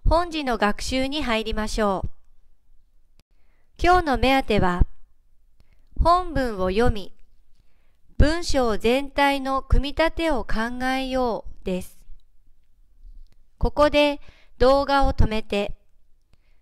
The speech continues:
ワークシートがない人は、今日の目当てをノートに書きましょう。今日の学習の流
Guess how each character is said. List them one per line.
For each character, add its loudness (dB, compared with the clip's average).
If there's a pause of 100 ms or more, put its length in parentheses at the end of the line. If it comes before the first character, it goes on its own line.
(100)
ワ 2
ー -2
ク -6
シ 0
ー -4
ト -4
が 0
な -2
い -4
人 -2
は、 -2 (600)
今 4
日 -6
の -4
目 0
当 -8
て -2
を -2 (420)
ノ 0
ー -2
ト -4
に -8
書 -6
き -6
ま -2
し 0
ょ -2
う。 0 (4000)
今 2
日 -
の -4
学 -2
習 0
の -4
流 -2